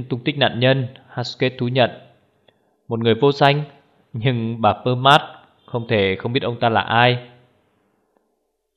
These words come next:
"Bà Persmat khai với chúng tôi rằng bà không hề đợi ai đến gặp và bà hoàn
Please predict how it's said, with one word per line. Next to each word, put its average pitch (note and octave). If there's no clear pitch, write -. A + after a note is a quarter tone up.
"Bà A2+
Persmat C#3+
khai C3
với B2
chúng B2+
tôi C3+
rằng A2
bà G#2
không B2
hề A2
đợi G#2
ai A#2+
đến B2
gặp -
và G2
bà G#2+
hoàn G#2